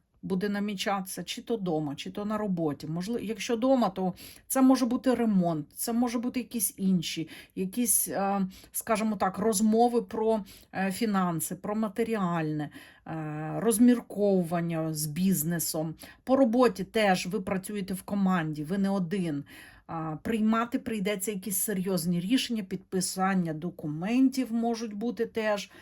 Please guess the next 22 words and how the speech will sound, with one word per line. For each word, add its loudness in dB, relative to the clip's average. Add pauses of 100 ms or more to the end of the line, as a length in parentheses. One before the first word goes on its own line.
(260)
Ось, -2
кому 6
запропонують 0
роботу, 2
то -6
теж 0
в -6
якійсь -4
команді, 0 (100)
ви 0
не 0
один. -2
Можливо, -2
вам 0
прийдеться 0
збирати -2
якусь -8
свою -10
команду -4
для -8
якогось 0
проекту. 0